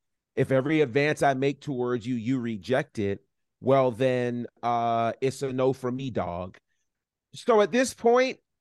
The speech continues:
I don't know where we go from here, but it's clear Judas wants to be champion and doesn't feel like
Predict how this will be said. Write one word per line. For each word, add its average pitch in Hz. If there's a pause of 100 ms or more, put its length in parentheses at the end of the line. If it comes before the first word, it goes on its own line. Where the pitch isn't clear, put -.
I 202
don't 240
know 196
where 165
we 175
go 143
from 190
here, 190 (260)
but 156
it's 139
clear 175
Judas 185
wants 170
to 151
be 143
champion 160
and 123
doesn't 131
feel 147
like 123